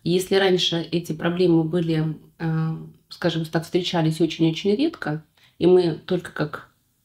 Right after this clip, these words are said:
в консилиумах их могли рассмотреть, то сейчас у нас на приёмах встречается, как правило, один-два человека, к сожалению.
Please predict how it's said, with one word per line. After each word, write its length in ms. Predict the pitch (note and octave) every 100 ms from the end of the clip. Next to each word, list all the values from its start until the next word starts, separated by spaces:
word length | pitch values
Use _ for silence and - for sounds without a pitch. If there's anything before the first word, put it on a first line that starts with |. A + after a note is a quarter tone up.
| _ _
в 100 | -
консилиумах 760 | F3 F3 B3+ C4 G#3 E3+ -
их 160 | D#3+ E3+
могли 320 | E3 E3+ E3
рассмотреть, 500 | D#3+ - F3+ E3 D3+
то 80 | D#3
сейчас 360 | D#3+ D#3 B3+ F#3+
у 40 |
нас 200 | F#3 F#3
на 80 | E3+
приёмах 400 | E3+ F#3 A#3+ A3+
встречается, 600 | - D#3 F#3 G3 G3 F3+ - - -
как 200 | E3 D#3+
правило, 240 | F#3+ G3 E3+
один-два 640 | D#3+ G#3+ F#3+ D#3 E3+ G3
человека, 600 | G3 E3+ F3 E3+ E3 D#3
к 40 | -
сожалению. 680 | D#3 D#3 D#3+ D#3+ C#3+ C3